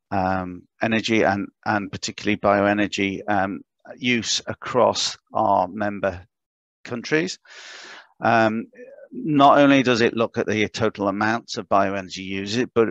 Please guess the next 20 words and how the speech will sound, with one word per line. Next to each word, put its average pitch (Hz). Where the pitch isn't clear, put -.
but, 117
but 101
we 110
also 110
report 104
upon 104
the 98
policies 107
that -
have 98
been 104
implemented 101
to 107
encourage 98
bioenergy. 98
And, 107
um, 104
said -
there's 107
a, 110